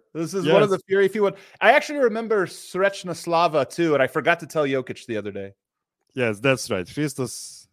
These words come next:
Speaker 2: se rodi, Vaistinu se rodi. That will be all for the premiere episode of the third season of Serbian Corner. Don't forget to put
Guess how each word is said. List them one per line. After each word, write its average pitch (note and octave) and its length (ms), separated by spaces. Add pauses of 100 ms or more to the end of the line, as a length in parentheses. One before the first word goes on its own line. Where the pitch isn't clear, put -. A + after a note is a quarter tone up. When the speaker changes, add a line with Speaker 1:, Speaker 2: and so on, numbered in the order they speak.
(140)
Speaker 2:
se A2 200
rodi, A#2 360
Vaistinu A2+ 520
se G2+ 200
rodi. A2+ 360 (320)
That G#3 200
will A3 100
be D3+ 200
all D3 260
for C3 180
the A#2+ 100
premiere C#3+ 440
episode D3 580
of A#2+ 80
the A2+ 120
third B2+ 300
season B2+ 320
of G2 140
Serbian A#2+ 380
Corner. C#3+ 400 (400)
Don't C3+ 220
forget A#2+ 340 (140)
to G#2+ 100
put - 260